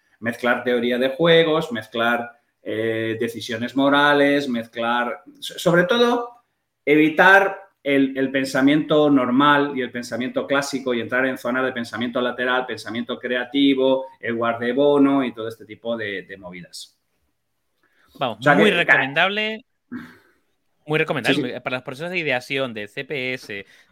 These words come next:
Speaker 1: Ah, maravilloso,
Speaker 2: de,
Speaker 1: maravilloso,
Speaker 2: para
Speaker 1: maravilloso,
Speaker 2: temas
Speaker 1: maravilloso.
Speaker 2: de team building, o sea, es, es,
Speaker 1: Maravilloso.
Speaker 2: eh, de hecho, de hecho,
Speaker 1: De hecho
Speaker 2: yo creo que los modelos, los experimentos mentales, creo
Speaker 1: Mm.
Speaker 2: que incluso se consideran modelos mentales, ¿no? Es decir, es, es, es, al final es
Speaker 1: Sí.
Speaker 2: una herramienta, literalmente, para operar con ella de
Speaker 1: Correctísimo.
Speaker 2: cara a resolver, ¿no? Tomar buenas decisiones,
Speaker 1: Correctísimo.
Speaker 2: resolver, o sea que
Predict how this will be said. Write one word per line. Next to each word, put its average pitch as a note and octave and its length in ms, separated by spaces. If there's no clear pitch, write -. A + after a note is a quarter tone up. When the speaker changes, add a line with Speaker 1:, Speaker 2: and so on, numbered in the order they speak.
Speaker 1:
Ah, B2 140
maravilloso, A#2 380
Speaker 2:
de, G#2+ 60
Speaker 1:
maravilloso, A#2+ 340
Speaker 2:
para A#2 60
Speaker 1:
maravilloso, A#2 320
Speaker 2:
temas - 140
Speaker 1:
maravilloso. A2 200
Speaker 2:
de - 20
team D#3 120
building, C3+ 300
o G#2+ 60
sea, G#2 220
es, - 160
es, - 240
Speaker 1:
Maravilloso. A#2 500
Speaker 2:
eh, G#2 260
de C3+ 120
hecho, G3+ 220
de D3+ 100
hecho, D3+ 160
Speaker 1:
De D3 80
hecho F3+ 260
Speaker 2:
yo D3+ 80
creo A3 140
que A#3 100
los G3 160
modelos, F3 360
los E3+ 120
experimentos F3+ 460
mentales, A3+ 640
creo E3 220
Speaker 1:
Mm. - 20
Speaker 2:
que A#3 80
incluso F3 280
se E3 80
consideran D#3+ 500
modelos D#3+ 360
mentales, D#3+ 360
¿no? A3 80
Es F#3 100
decir, C#3 160
es, C#3+ 160
es, D3 140
es, C#3+ 100
al B2+ 80
final D3 140
es F#3 60
Speaker 1:
Sí. - 40
Speaker 2:
una - 80
herramienta, E3+ 540
literalmente, D3+ 640
para D3 180
operar C3 340
con D3 160
ella E3+ 500
de - 280
Speaker 1:
Correctísimo. C3 440
Speaker 2:
cara C3 120
a - 40
resolver, A#2+ 840
¿no? A#3+ 240
Tomar A#2+ 220
buenas A#2+ 180
decisiones, B2 240
Speaker 1:
Correctísimo. F3 360
Speaker 2:
resolver, B2 180
o - 20
sea A#2 180
que A2 180